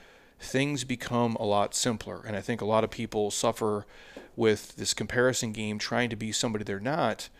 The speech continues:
If you are just committed to being the best version of you, life gets a lot easier, a lot quick. And then the next part of the plan becomes real basic,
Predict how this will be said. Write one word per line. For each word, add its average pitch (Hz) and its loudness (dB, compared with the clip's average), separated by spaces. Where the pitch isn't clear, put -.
If - -6
you 110 -10
are 120 -2
just 123 0
committed 127 0
to - -8
being 113 -2
the 107 -2
best 104 -2
version 113 -2
of 98 -6
you, 127 0
life 107 2
gets - 0
a 120 0
lot 113 2
easier, 107 -4
a - -6
lot 95 -2
quick. 147 4
And 117 -6
then 117 -2
the 110 0
next 123 -2
part 120 4
of 107 0
the 107 -4
plan 107 -4
becomes 110 -2
real 113 4
basic, - 0